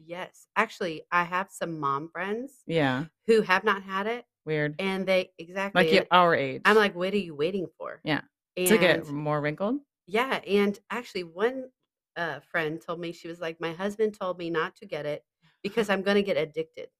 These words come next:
Speaker 1: And I'm like, "I don't,
Speaker 2: <laughs>
Speaker 1: I don't think it is
Speaker 2: I mean,
Speaker 1: addictive."
Speaker 2: in the sense that you're addicted to, like, looking nice and
Speaker 1: I
Speaker 2: looking
Speaker 1: mean, who
Speaker 2: young and
Speaker 1: doesn't
Speaker 2: being
Speaker 1: look,
Speaker 2: healthy
Speaker 1: e-, exactly,
Speaker 2: and,
Speaker 1: who
Speaker 2: like, brushing your teeth. I'm addicted to clean teeth without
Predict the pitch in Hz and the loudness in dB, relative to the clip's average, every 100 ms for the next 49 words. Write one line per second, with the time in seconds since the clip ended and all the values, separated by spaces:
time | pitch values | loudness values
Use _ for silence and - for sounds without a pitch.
0 | _ - - 349 294 196 523 - 302 285 | _ 6 8 8 8 6 8 8 8 8
1 | 427 415 - 359 - 262 294 _ _ _ | 8 4 0 -4 -2 -2 -2 _ _ _
2 | - - 220 214 311 320 320 254 285 302 | -4 0 2 4 6 6 6 8 8 8
3 | 285 285 285 220 208 208 196 185 185 175 | 8 6 6 2 4 2 2 0 -2 -4
4 | 165 143 165 180 196 196 190 180 170 160 | -2 -4 -4 0 0 0 -6 -4 -4 -4
5 | 156 156 156 - - 151 147 131 - 240 | -4 -4 -6 -10 -14 -12 -10 -6 2 2
6 | 233 226 214 208 240 - - - 208 - | 4 2 4 4 4 2 2 2 0 0
7 | 208 208 156 156 135 - - 208 208 196 | 2 2 0 -2 -12 -12 -14 -14 -12 -8
8 | 208 220 185 175 160 143 - 190 - 175 | -8 -8 -4 -2 -2 -4 -2 -2 0 -6
9 | 160 - 156 160 156 151 151 151 151 - | -6 -8 -10 -6 -4 -4 -6 -8 -8 -6
10 | 151 151 - 135 127 147 156 143 | -4 -4 -8 -14 -14 -14 -12 -12